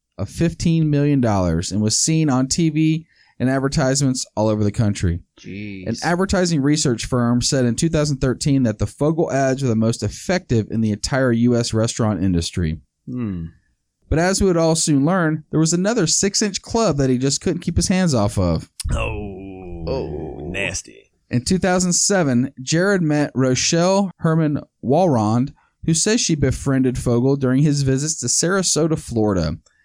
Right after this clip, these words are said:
Speaker 1: where she interviewed him for her Sarasota radio show, Health Beat of America. Herman Walrond said she was drawn to Fogel and his story about losing two hundred forty-five pounds in college, largely through a diet of Subway sandwiches.
Speaker 3: God, what is there to talk about? Hey,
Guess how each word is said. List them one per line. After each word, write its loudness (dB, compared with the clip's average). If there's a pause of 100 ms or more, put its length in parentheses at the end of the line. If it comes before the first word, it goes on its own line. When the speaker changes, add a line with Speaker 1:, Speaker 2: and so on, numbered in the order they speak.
(240)
Speaker 1:
where 0
she 0
interviewed 2
him 2
for 0
her 2
Sarasota 2
radio 2
show, 0 (420)
Health 0
Beat -2
of 0
America. 0 (600)
Herman 0
Walrond 2
said 0
she -2
was 0
drawn 0
to 0
Fogel 0
and 0
his 2
story 2
about 0
losing 0
two 0
hundred 2
forty-five 0
pounds 2
in -2
college, -2
largely 0
through 2
a 2
diet 0
of -2
Subway 2
sandwiches. 0
Speaker 3:
God, 0
what 0
is 0
there -4
to 0
talk 0
about? -4 (280)
Hey, -2